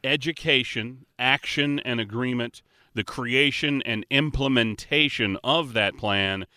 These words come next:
and the E in peace, enjoying retirement. If you'd like to start your very own peace process, reach out today, nine seven zero, four four six, one two three four. Nine seven zero, four four six,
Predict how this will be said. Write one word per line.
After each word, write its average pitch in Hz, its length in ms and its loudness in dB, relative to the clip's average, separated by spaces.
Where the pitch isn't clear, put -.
and 104 160 -2
the 101 180 0
E 156 440 0
in 110 220 -2
peace, 160 560 -6
enjoying 120 840 -2
retirement. 107 720 -4
If 131 140 -6
you'd 160 140 0
like 160 200 4
to 139 100 -4
start 156 380 0
your 143 160 -2
very 143 300 0
own 127 180 0
peace 147 280 -6
process, 135 560 -2
reach 131 280 -4
out 127 160 4
today, 135 500 0
nine 127 380 0
seven 131 320 0
zero, 135 340 -2
four 143 300 -4
four 135 260 -4
six, - 480 -2
one 147 540 -2
two 147 400 0
three 139 420 -2
four. 107 500 -4
Nine 143 300 2
seven 165 300 0
zero, 135 400 0
four 151 280 -2
four 151 300 -2
six, - 460 -2